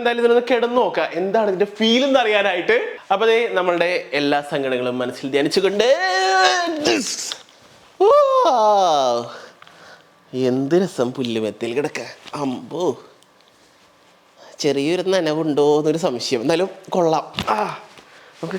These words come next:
കിടക്കുമ്പോ ഒരു പ്രത്യേക ഫീൽ കിട്ടുന്നുണ്ട്. നമ്മള് പാർക്കിലൊക്കെ പുല്ലിലൊക്കെ പോയി കിടക്കൂലേ, അതുപോലെ ഇങ്ങനെ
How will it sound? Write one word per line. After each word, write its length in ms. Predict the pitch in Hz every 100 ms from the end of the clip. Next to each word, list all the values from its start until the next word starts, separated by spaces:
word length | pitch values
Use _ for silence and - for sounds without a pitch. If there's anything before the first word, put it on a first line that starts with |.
| 196
കിടക്കുമ്പോ 400 | 175 - 165 175
ഒരു 80 | 196 185
പ്രത്യേക 340 | 175 170 156 165
ഫീൽ 180 | 190 151 160
കിട്ടുന്നുണ്ട്. 280 | 156 143 123
നമ്മള് 200 | 123 135 156 _ _ _ _ _ _ -
പാർക്കിലൊക്കെ 500 | 151 151 - 151 160 185
പുല്ലിലൊക്കെ 340 | 170 147 151
പോയി 100 | 156 151
കിടക്കൂലേ, 380 | 139 127 120 123 - -
അതുപോലെ 300 | 135 131 131 135
ഇങ്ങനെ 200 | 143